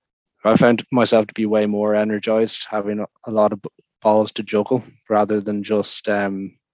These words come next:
just having one thing like college or something like that. So, um, I, I suppose you get in the flow of juggling the, juggling all the balls when you do it.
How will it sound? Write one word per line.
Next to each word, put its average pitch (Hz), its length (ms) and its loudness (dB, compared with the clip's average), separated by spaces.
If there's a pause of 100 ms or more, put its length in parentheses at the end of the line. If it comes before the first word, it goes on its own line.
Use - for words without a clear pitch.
just 104 240 -4
having 104 240 0
one 98 180 -2
thing 101 300 -2
like 98 160 -4
college 101 500 0
or - 20 -14
something 104 360 -8
like 98 180 -4
that. 101 300 2
So, 101 320 -2 (580)
um, 98 400 0 (580)
I, 117 180 4
I 120 80 2
suppose 117 280 2
you 110 60 -2
get 117 140 2
in 117 60 -6
the 110 60 -4
flow 110 360 2
of 101 280 -2
juggling 104 440 -4
the, 101 280 -2 (100)
juggling 104 320 -6
all 101 120 0
the 101 80 -6
balls 101 320 2
when 101 100 -6
you 98 140 -6
do 104 240 4
it. - 180 -6